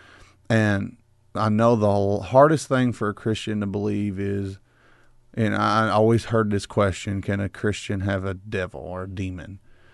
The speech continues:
And they're saying they're, "You're not possessed. You're, you're, you're, their spirit man is,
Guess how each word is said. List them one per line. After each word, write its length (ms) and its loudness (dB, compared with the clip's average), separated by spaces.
And 160 -2
they're 80 2
saying 320 0
they're, 160 -2
"You're 180 -2
not 260 2
possessed. 680 -4
You're, 240 -2
you're, 200 -2
you're, 400 -2
their 400 -6
spirit 360 -2
man 180 0
is, 240 -4